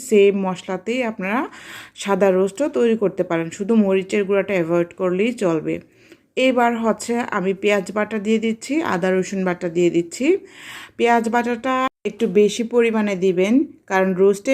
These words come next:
পেঁয়াজ বাটা একটু বেশি প্রয়োজন পড়ে। এবার হচ্ছে লাল মরিচের গুঁড়া আর কয়েকটা দারচিনি, এলাচ দিয়ে দিচ্ছি। দিয়ে এবার হচ্ছে আমি দিয়ে দিচ্ছি টক দই, এখানে আমি টক দই দিয়ে দিচ্ছি হাফ কাপ পরিমাণে, আর স্বাদ মতো লবণ।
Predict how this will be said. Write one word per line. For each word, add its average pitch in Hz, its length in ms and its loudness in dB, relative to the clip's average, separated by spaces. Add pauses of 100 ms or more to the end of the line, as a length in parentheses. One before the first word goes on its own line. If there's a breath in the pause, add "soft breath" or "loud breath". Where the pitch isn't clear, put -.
(140)
পেঁয়াজ 208 280 0 (120)
বাটা 190 320 -4
একটু 233 140 -6 (120)
বেশি 185 300 0
প্রয়োজন 180 340 0 (100)
পড়ে। 165 200 -4 (560 loud breath)
এবার 269 280 4
হচ্ছে 247 280 0 (120)
লাল 202 160 4 (100)
মরিচের 220 420 0
গুঁড়া 233 180 -2 (140)
আর 185 80 2 (100)
কয়েকটা 196 300 0 (100)
দারচিনি, 196 480 -2 (200)
এলাচ 196 300 0 (200)
দিয়ে 202 220 4
দিচ্ছি। 196 300 -4 (720 loud breath)
দিয়ে 254 300 2 (240)
এবার 254 220 2 (100)
হচ্ছে 240 300 -4 (200)
আমি 196 220 -2
দিয়ে 214 180 6
দিচ্ছি 214 240 -4 (160)
টক 185 180 0 (180)
দই, 233 180 4 (260)
এখানে 220 240 -2 (100)
আমি 202 100 -6 (100)
টক 196 240 -2
দই 208 180 2
দিয়ে 208 200 2
দিচ্ছি 190 240 -8 (140)
হাফ 180 260 0
কাপ 196 200 -6
পরিমাণে, 202 380 0 (100)
আর 185 180 -2
স্বাদ 185 280 -4
মতো 180 200 -2 (120)
লবণ। 160 260 -2